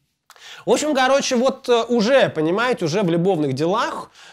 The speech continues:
э, у Александра второго прослеживается некая, как бы, вот такая история.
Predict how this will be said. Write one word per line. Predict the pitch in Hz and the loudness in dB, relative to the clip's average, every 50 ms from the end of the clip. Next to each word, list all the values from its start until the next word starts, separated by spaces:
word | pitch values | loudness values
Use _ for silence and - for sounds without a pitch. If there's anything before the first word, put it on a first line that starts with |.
| - _ _ | -20 _ _
э, | 147 147 151 151 151 151 151 151 151 151 151 151 | -4 -2 0 0 2 2 2 2 2 2 0 0
у | 165 160 160 165 170 | 0 0 2 2 0
Александра | 165 165 165 151 - - 240 247 254 240 220 220 202 180 | 0 0 -2 -2 -2 -4 -2 -2 -2 0 0 0 0 0
второго | - - - 185 180 202 214 220 214 208 190 185 180 170 160 151 143 135 123 120 | 0 0 0 0 2 2 2 2 2 2 2 2 2 0 0 0 0 -2 -4 -4
прослеживается | 156 151 143 147 - 196 196 175 180 170 160 147 - - - 151 143 | -4 -4 -4 -2 -2 -2 0 0 0 0 0 -2 -2 -4 -6 -4 -2
некая, | 143 156 170 170 170 - 151 143 135 120 | -2 -2 -2 -2 -2 -4 -4 -4 -4 -4
как | - 147 143 135 | -4 -6 -6 -4
бы, | 139 | -6
вот | 131 131 | -6 -8
такая | 139 131 - 147 151 | -8 -8 -6 -6 -6
история. | 147 - - - 131 110 95 95 95 | -6 -6 -6 -6 -6 -6 -8 -10 -14